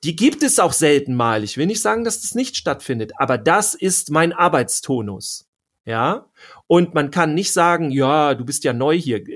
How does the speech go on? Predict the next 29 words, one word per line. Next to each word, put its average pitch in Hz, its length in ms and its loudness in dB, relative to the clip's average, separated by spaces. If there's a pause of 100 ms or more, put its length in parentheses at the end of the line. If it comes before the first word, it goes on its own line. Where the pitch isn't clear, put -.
(100)
Wer, 135 440 -2
wer 160 140 4
das 160 180 0
genau 165 360 2
weiß, 156 540 2
wenn 135 360 -2
ein 131 40 -4
Neuer 156 280 2
kommt, 139 260 -4
der 123 140 -2
wird 131 160 -4
eigentlich 127 240 -6
erstmal 117 280 -4
auseinandergenommen. 101 800 -6 (240)
Ich 139 320 0 (140)
nicht. 120 400 -4 (280)
Ich - 140 -8
erzähle 139 300 2
auch 117 100 -2
gleich 120 220 0
das, - 260 -6
äh, 113 180 -8
mein, 104 480 -6
mein, 98 500 -8
äh, 98 420 -10 (400)
mein, 101 340 -4
mein 101 160 -2
Punkt. 120 300 -2 (560)
Ähm, 135 480 2